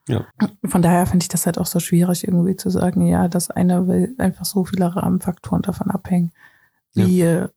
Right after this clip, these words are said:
Speaker 2: deine Reaktionsfähigkeit und alles noch ist. Und ich hab mir halt immer gedacht, wenn dann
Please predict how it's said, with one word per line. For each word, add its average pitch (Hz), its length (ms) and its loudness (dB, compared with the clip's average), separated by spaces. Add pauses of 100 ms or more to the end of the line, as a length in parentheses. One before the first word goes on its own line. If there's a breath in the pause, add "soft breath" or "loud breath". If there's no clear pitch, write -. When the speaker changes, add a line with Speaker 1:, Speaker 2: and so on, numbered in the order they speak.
(140)
Speaker 2:
deine 175 260 2
Reaktionsfähigkeit 175 1000 0
und 170 120 2
alles 170 260 0
noch 175 160 0
ist. - 180 -4 (640 loud breath)
Und 196 100 4
ich 202 120 2
hab 247 80 0
mir 214 120 4
halt 208 140 2
immer 196 200 4
gedacht, 185 420 0 (140)
wenn 220 520 2
dann 202 380 2